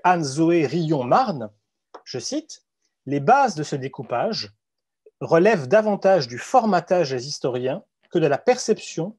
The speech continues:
et du regard des médiévaux sur leur production. » l'articulation ars nova, ars antiqua s'appuie sur l'idée d'une rupture théorique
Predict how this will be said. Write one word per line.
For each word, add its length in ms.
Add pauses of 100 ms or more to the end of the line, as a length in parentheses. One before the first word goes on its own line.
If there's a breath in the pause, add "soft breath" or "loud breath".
et 60
du 140
regard 360
des 120
médiévaux 560 (160)
sur 240
leur 140
production. » 520 (1040)
l'articulation 840
ars 320
nova, 420 (120)
ars 380
antiqua 640 (360)
s'appuie 400
sur 180
l'idée 260
d'une 200
rupture 420
théorique 580